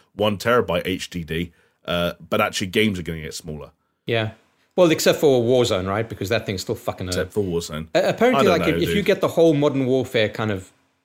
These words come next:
Speaker 2: the game and the multiplayer and Warzone, it's, like, over two hundred and fifty gigs or some shit like that. And it's like,
Speaker 1: I think that's the thing.
Speaker 2: what
Speaker 1: I think
Speaker 2: are you
Speaker 1: with
Speaker 2: doing?
Speaker 1: P C,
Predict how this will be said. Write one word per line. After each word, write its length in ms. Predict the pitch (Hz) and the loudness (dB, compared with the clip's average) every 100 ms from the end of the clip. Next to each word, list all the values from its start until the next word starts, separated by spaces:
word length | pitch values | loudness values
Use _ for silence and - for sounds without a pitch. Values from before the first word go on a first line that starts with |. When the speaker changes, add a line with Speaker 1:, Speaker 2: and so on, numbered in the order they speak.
| - | -12
Speaker 2:
the 140 | 107 | -10
game 520 | 95 131 123 120 117 | -2 2 4 4 2
and 100 | 107 | 0
the 60 | 101 | -2
multiplayer 640 | 110 117 - - 107 101 - | 0 -2 -4 -6 -2 -2 -2
and 240 | 110 110 | -2 -2
Warzone, 500 | 107 110 107 101 92 | 0 0 0 -2 -2
it's, 140 | 95 - | -4 -4
like, 160 | 101 117 | -4 -2
over 160 | 107 | -4
two 160 | - - | -4 -4
hundred 160 | 104 | -4
and 120 | 101 95 | -6 -8
fifty 220 | 95 87 | -10 -8
gigs 240 | 90 82 | -6 -8
or 60 | 78 | -10
some 180 | 85 80 | -10 -8
shit 300 | - 85 - | -8 -10 -12
like 120 | 87 | -10
that. 100 | 80 | -10
And 60 | 82 | -8
it's 160 | 95 - | -10 -6
like, 140 | 113 | -4
Speaker 1:
I 20 | |
think 180 | - 226 | -2 0
that's 140 | 175 | 0
the 80 | 175 | 0
thing. 160 | 170 175 | 2 4
Speaker 2:
what 140 | 147 | 4
Speaker 1:
I 20 | |
think 120 | - 156 | 2 2
Speaker 2:
are 20 | |
you 100 | 120 | 2
Speaker 1:
with 120 | 127 | 2
Speaker 2:
doing? 140 | 139 156 | 4 2
Speaker 1:
P 60 | |
C, 180 | 139 - | 2 -4